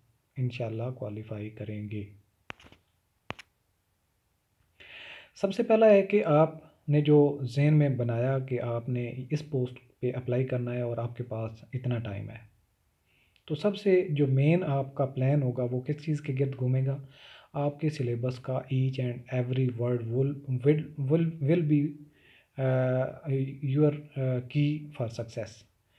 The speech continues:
जो आपका सिलेबस गवर्नमेंट ने अनाउंस किया है किसी पोस्ट के against, तो उसका each and every word is key for you। आपने उसको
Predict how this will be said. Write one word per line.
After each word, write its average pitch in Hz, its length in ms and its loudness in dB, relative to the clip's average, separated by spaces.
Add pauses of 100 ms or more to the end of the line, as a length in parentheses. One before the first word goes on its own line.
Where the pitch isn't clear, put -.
(300)
जो 196 140 4
आपका 165 280 2
सिलेबस 147 680 0 (200)
गवर्नमेंट 143 360 2
ने 139 60 2
अनाउंस 127 380 0
किया 131 300 0
है 117 280 -4
किसी 135 180 -4
पोस्ट 123 420 -6
के - 20 -6
against, 120 440 -6 (400)
तो 185 260 4 (180)
उसका 175 720 -2
each 180 260 2
and 156 180 4 (140)
every 156 460 4
word 139 200 4 (100)
is 139 160 -2 (920)
key 160 260 2
for 107 200 -2
you। 110 140 -6 (720)
आपने 190 360 4
उसको 165 640 0